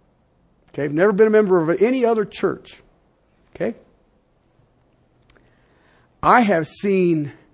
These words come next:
a mega church number of people in my thirty years who have turned away from the faith. And they follow speculations and lofty things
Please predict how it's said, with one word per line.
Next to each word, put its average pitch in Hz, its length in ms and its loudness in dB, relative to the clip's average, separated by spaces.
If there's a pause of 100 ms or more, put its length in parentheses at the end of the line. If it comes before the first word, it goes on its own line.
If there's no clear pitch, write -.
(720)
a 156 120 2
mega 180 520 4
church - 880 -2
number 175 420 2
of - 220 -6
people 156 520 -4 (460)
in 160 120 -4
my 180 200 4
thirty 180 400 0
years 156 640 -2
who 160 140 -2
have 143 160 -6
turned 170 300 -2
away 151 260 0
from 139 420 -6 (200)
the 139 60 -16
faith. - 600 -8 (1200)
And 139 100 -6
they 143 80 -4
follow 170 400 4
speculations 180 1120 -2 (340)
and 160 400 -2
lofty 247 640 2
things 156 880 -4